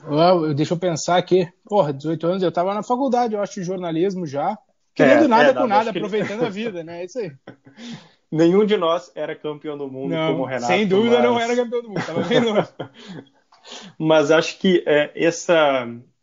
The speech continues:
Speaker 2: é, digamos assim, essa piada que ele faz,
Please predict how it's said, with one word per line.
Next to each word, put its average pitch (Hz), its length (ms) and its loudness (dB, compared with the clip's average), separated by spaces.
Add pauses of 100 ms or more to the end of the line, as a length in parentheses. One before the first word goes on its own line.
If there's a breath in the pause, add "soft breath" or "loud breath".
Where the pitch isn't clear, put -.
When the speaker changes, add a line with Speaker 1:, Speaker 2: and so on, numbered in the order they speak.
(400)
Speaker 2:
é, 123 320 -12
digamos 143 300 -8
assim, 160 140 -8
essa 151 320 -4
piada 156 500 4
que 139 100 -10
ele 123 140 -10
faz, 135 680 -8